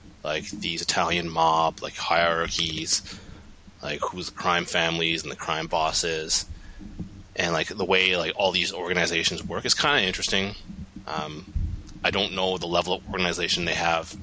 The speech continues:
in, like, a city like Toronto and, like, what the hell do they even do here? <laughs> Like, <laughs> what are they smuggling? What is their business?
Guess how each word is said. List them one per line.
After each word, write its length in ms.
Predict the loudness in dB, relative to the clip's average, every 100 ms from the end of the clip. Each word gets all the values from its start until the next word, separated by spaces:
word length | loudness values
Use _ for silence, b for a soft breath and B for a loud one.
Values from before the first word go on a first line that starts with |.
| -10 -2
in, 340 | -2 -2 -8 -12 -8
like, 140 | -4 -2
a 120 | 2
city 220 | 4 6
like 100 | 4
Toronto 580 | 4 6 8 8 6 4
and, 120 | 2
like, 120 | 0 0
what 220 | -4 0
the 80 | 4
hell 240 | 6 4
do 240 | 0 -2
they 80 | 0
even 220 | 0 0
do 120 | -8 -4
here? 320 | 0 0 -2
<laughs> 760 | -8 -10 -8 -6 -6 -6 2 6
Like, 160 | 6 6
<laughs> 960 | 6 6 6 6 6 6 2 -10 -2
what 140 | 2
are 40 | 6
they 120 | 6
smuggling? 560 | 6 2 0 4 4 2 -6 -8
What 140 | -4
is 80 | -2
their 100 | -4
business? 580 | -2 0 0 2 0